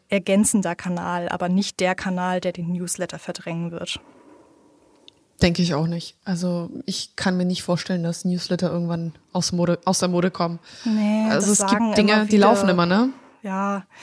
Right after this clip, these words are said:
Speaker 1: es kommt ja immer wieder, äh, die E-Mail ist tot, es lebe die E-Mail. <laughs> Die gleichen Botschaften kommen einmal im Jahr.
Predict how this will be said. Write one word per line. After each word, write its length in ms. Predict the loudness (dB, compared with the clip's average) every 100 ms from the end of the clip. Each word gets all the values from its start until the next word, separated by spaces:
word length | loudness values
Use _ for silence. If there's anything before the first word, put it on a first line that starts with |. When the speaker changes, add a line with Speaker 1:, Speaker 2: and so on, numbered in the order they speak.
| -16 -16 -12
Speaker 1:
es 80 | 0
kommt 220 | 2 4
ja 80 | 2
immer 340 | 4 4 2
wieder, 720 | 0 2 4 4 4 2 2 0
äh, 40 | -4 _ _ _
die 240 | -8 -6 0
E-Mail 260 | 2 4 2
ist 200 | 0 -2
tot, 340 | 0 2 2
es 140 | 0 -2
lebe 260 | 0 0
die 160 | -2 0
E-Mail. 440 | 4 4 4 2 0 -6 -12 -12 -6 -4 -2 -4
<laughs> 720 | -4 -8 -8 -8 -6 -6 -6
Die 60 | -8
gleichen 320 | -6 -4 -4
Botschaften 420 | -4 -6 -4 -4
kommen 180 | -4 -4
einmal 280 | -2 -2 -2
im 140 | -2
Jahr. 340 | -2 -2 -2